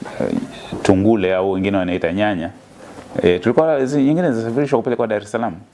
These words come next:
kwa sababu uzalishaji unakuwa ni mwingi. Lakini pia kuna mazao kama, eh, embe zinazalishwa kwa wingi.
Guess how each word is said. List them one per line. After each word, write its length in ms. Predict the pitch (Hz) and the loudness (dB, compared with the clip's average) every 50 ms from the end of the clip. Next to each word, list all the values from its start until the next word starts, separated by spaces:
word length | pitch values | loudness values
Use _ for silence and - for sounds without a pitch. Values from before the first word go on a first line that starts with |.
| - - - - - - | -20 -20 -20 -20 -12 -6
kwa 120 | - - | -4 -2
sababu 420 | - - 104 98 98 101 95 95 - - | 0 2 2 2 2 0 0 -2 -2 -2
uzalishaji 460 | 98 95 104 98 - - 107 98 90 | 0 0 0 0 2 0 0 0 0
unakuwa 280 | 85 78 - - 76 | -4 -6 -4 -4 -4
ni 60 | 76 - | -4 -6
mwingi. 220 | - 65 - - - - - - - - - - - - - - | -10 -10 -12 -14 -16 -18 -18 -16 -16 -14 -14 -12 -12 -12 -2 4
Lakini 280 | - 135 - 131 131 131 | 4 6 6 6 2 2
pia 160 | 131 160 170 | 2 2 2
kuna 360 | - 165 127 113 107 101 95 92 - - - | 2 2 2 2 2 0 -2 -4 -8 -6 -2
mazao 480 | 104 101 98 95 113 120 135 139 135 127 | 2 2 4 4 4 2 2 2 0 -2
kama, 440 | 135 - 98 92 90 85 85 78 - - - - - - 78 | 0 -2 -2 0 -2 -4 -6 -6 -10 -12 -16 -20 -12 -6 -4
eh, 220 | 80 78 78 76 73 73 76 - - - - - 78 - - - - - - - - | -2 0 0 0 -2 -4 -4 -8 -10 -10 -8 -8 -8 -8 -10 -12 -16 -16 -14 -4 2
embe 480 | - 98 107 120 120 113 113 117 113 127 131 - - - - - - - - - - - | 4 4 4 4 4 4 4 2 2 -2 -6 -12 -18 -20 -20 -20 -20 -20 -20 -20 -18 -6
zinazalishwa 600 | - - 135 127 117 117 127 139 156 147 - - - | 0 4 4 4 4 4 2 0 0 0 0 2 4
kwa 120 | - 101 | 4 4
wingi. 320 | 98 98 90 80 78 - | 4 4 0 -2 -4 -8